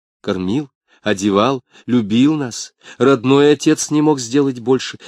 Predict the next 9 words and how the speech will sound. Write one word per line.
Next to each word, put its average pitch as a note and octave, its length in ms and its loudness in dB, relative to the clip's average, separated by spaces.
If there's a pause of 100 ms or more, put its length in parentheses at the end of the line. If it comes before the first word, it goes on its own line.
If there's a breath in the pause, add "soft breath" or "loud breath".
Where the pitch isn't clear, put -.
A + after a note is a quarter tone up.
(100)
Я G#2+ 240 2
не A#2+ 140 -2
понимаю, D3+ 640 -2
почему A2+ 460 -4
он D#3+ 200 2
не G3+ 120 2
был G3 180 -2
нашим F3+ 380 -8
отцом. C#3+ 380 -12